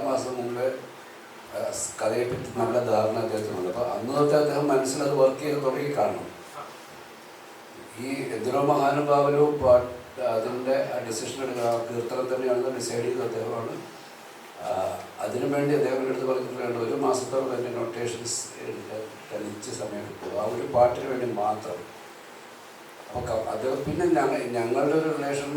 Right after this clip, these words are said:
തുടങ്ങുന്നത് I started working with, ആ, പ്രണയവർമ്മയാണ്. അപ്പോൾ എൻ്റെ കൂടെ വർക്ക് ചെയ്ത എല്ലാ സിനിമകൾക്കും എനിക്ക് ഏറ്റവും, ഉം,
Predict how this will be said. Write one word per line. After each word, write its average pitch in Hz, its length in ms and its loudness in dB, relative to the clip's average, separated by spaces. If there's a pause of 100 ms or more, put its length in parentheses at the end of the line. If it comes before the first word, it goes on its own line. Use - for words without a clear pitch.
(440)
തുടങ്ങുന്നത് 127 580 0 (220)
I - 40 0 (120)
started 120 400 -2 (240)
working 120 340 -4 (220)
with, 120 160 -10 (200)
ആ, 117 40 -6 (440)
പ്രണയവർമ്മയാണ്. 92 800 2 (1000)
അപ്പോൾ 110 220 -2
എൻ്റെ 127 240 0
കൂടെ 156 220 4
വർക്ക് 147 200 6
ചെയ്ത 156 140 2 (120)
എല്ലാ 160 220 4 (100)
സിനിമകൾക്കും 147 600 0
എനിക്ക് 127 240 -4
ഏറ്റവും, 143 360 -2 (380)
ഉം, 113 240 -10